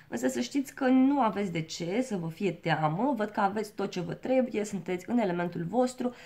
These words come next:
deci fiți impecabili în tot ceea ce spuneți și tot înainte. Dacă nu sunteți într-o poziție de putere, da, văd că vă este teamă referitor la niște discuții, la niște negocieri,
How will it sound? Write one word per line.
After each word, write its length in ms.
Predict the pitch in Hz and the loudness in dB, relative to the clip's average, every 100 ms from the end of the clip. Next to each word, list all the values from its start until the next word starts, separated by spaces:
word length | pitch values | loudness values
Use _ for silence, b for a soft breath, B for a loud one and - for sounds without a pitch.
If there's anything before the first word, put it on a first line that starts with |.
| B B | B B
deci 200 | - - | -4 -2
fiți 180 | 262 | 0
impecabili 520 | 247 240 208 214 202 190 | 0 0 0 2 2 -2
în 60 | |
tot 160 | 190 190 | -2 -2
ceea 180 | 180 175 | -2 -2
ce 100 | - | -6
spuneți 540 | - 254 254 240 - | -6 0 2 2 -2
și 180 | 233 240 | -8 -6
tot 200 | 220 214 | -6 -4
înainte. 440 | - 170 151 156 - B B | -2 -2 -2 -4 -12 B B
Dacă 340 | B 220 302 262 | B 4 4 6
nu 180 | 240 269 | 4 4
sunteți 440 | 247 214 214 - | 0 -2 -2 -2
într-o 200 | 208 190 | -2 -2
poziție 320 | 180 170 175 | -4 -4 -4
de 80 | 170 | -4
putere, 540 | 156 - 277 269 262 220 | -6 -2 2 4 4 4
da, 240 | 254 208 | 6 6
văd 140 | 226 240 | 2 0
că 120 | 311 | -2
vă 100 | - | -2
este 200 | 208 175 | -2 -2
teamă 380 | 170 202 202 175 | -2 0 2 2
referitor 520 | 185 185 165 185 190 | 0 -4 -4 -2 2
la 100 | 190 | 2
niște 240 | 190 - | 2 -2
discuții, 460 | 156 156 - 240 196 | -4 -4 -6 -4 -2
la 80 | 170 | -2
niște 200 | 165 165 | -2 -2
negocieri, 520 | 151 151 - 247 240 | -2 -2 -2 0 0